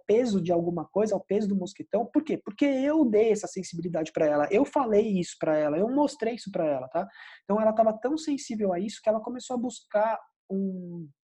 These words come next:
uma nova, uma nova vida, vamos falar assim, mas uma, um novo, um novo, novo comportamento, né? Um novo estado, pra quê?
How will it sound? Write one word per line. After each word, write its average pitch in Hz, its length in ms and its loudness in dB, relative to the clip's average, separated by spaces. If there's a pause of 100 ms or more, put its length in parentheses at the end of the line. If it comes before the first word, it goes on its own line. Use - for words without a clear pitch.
(840)
uma 202 200 0
nova, 202 880 2 (580)
uma 233 180 -8
nova 254 340 -2
vida, 165 480 2
vamos 180 240 -2
falar 160 180 0
assim, 233 320 -2
mas 165 180 0
uma, 202 300 0
um 214 80 -2
novo, 277 440 2
um 220 100 -2
novo, 233 800 0
novo 277 260 2
comportamento, 226 920 -4
né? 196 180 -6
Um 180 140 -6
novo 202 680 0 (300)
estado, 214 840 0
pra 233 140 4
quê? 233 220 -4